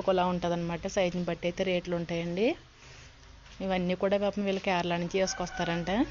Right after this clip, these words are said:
ఇక్కడైతే ఏమీ చేయరంటండి. కాకపోతే కొన్ని ఎంప్టీగా ఉంచుతారంట. కొన్ని మందికి కలర్స్ అయితే నచ్చవు కదా, వేరే కలర్ ఉంటే బాగుండు అనుకుంటారు కదా, అలాంటి వాళ్ళు కలర్ చెప్తే అయితే కనుక టూ డేస్లో అయితే వేస్తారంటండి. రాజోళ్ళేనండి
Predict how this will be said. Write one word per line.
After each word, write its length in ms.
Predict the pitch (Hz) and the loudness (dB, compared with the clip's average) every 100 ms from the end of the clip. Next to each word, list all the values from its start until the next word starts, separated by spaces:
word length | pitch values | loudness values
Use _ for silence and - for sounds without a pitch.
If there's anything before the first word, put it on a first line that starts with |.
| - - 180 | -4 -10 -4
ఇక్కడైతే 320 | 180 165 160 185 | 0 0 2 0
ఏమీ 120 | 175 170 | 0 0
చేయరంటండి. 580 | 180 175 170 170 175 226 294 - - - | 0 0 -2 -4 0 0 0 -8 -14 -2
కాకపోతే 260 | 208 196 220 | 0 2 2
కొన్ని 140 | 226 208 | 2 2
ఎంప్టీగా 280 | 185 185 190 214 | 2 4 4 4
ఉంచుతారంట. 440 | - 190 180 180 202 | 2 2 2 2 2
కొన్ని 140 | 202 196 | 2 2
మందికి 260 | 185 185 202 | 0 0 0
కలర్స్ 260 | 190 175 185 | 2 2 0
అయితే 140 | 190 202 | 0 0
నచ్చవు 260 | 185 185 185 | -2 0 0
కదా, 120 | 180 185 | 0 2
వేరే 200 | 180 185 185 | 2 2 0
కలర్ 200 | 175 185 | -2 -2
ఉంటే 160 | 185 185 180 | -4 -2 0
బాగుండు 240 | 175 175 180 | 2 0 -2
అనుకుంటారు 400 | 180 175 175 180 | -4 -4 -4 -4
కదా, 140 | 170 165 - - - - - | -6 -6 -12 -14 -14 -10 -2
అలాంటి 300 | 202 185 185 196 | 0 2 2 4
వాళ్ళు 180 | 208 220 | 4 4
కలర్ 200 | 214 190 196 | 2 2 0
చెప్తే 220 | 185 196 | 0 2
అయితే 140 | 185 190 | 2 2
కనుక 160 | 190 254 247 | 2 0 2
టూ 60 | 226 | 2
డేస్లో 240 | 196 185 185 | 2 0 -2
అయితే 140 | 202 202 | 0 0
వేస్తారంటండి. 760 | 190 - 185 180 175 170 170 220 349 - - - - 185 | -2 -2 -4 -2 -2 -2 2 2 0 -6 -16 -12 0 2
రాజోళ్ళేనండి 720 | 180 175 185 185 196 202 | 4 4 4 4 2 2